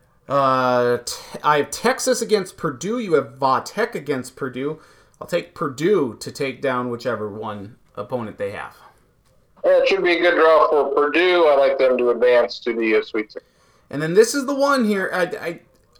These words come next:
Speaker 2: I just, I'm hesitant because I remember last year when, uh, when Loyola Chicago was the eight seed and they had to take on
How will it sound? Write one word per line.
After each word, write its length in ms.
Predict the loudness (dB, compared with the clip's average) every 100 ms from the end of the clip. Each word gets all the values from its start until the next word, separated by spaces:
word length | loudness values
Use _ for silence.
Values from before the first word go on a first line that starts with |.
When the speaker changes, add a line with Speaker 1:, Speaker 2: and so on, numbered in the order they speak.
| _
Speaker 2:
I 100 | -10
just, 440 | -10 -4 -4 -4 -6
I'm 160 | -6
hesitant 640 | -4 -2 -2 -2 -6 -6 -6
because 320 | -12 -6 -2
I 80 | -2
remember 580 | -2 -4 -4 -4 -2 -2
last 440 | -2 -2 -6 -10
year 300 | -6 -6 -6 _ _ _ _
when, 580 | -2 0 2 -2 -4 -10 _ _ _ _
uh, 480 | 0 2 4 2 -2
when 440 | -2 -2 -2 -10 -18
Loyola 500 | -4 2 6 8 6
Chicago 680 | 4 -2 0 0 0 0 -2
was 260 | -2 -4 -4
the 160 | -10
eight 260 | -6 -6 -8
seed 320 | -8 -8 -8
and 180 | -6 -4
they 160 | -2 -2
had 200 | -2 -4
to 60 |
take 300 | -6 -6 -4
on 440 | -4 -2 -2 -6